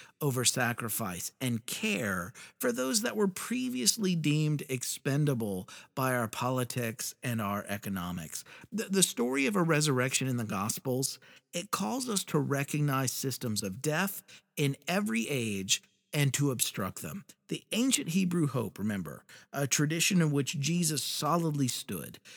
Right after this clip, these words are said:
was one where all injustice, oppression, and violence is set right.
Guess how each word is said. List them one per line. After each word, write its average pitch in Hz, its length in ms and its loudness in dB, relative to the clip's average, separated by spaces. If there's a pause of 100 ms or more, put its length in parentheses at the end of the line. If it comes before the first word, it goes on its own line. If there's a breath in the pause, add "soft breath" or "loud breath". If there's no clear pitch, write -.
(160 loud breath)
was 143 240 4
one 196 320 2
where 160 180 2
all 135 300 -2
injustice, 151 1000 -2
oppression, 127 800 -2 (320 loud breath)
and 120 180 0
violence 113 720 -2
is 123 140 0
set - 340 -2
right. 98 320 -4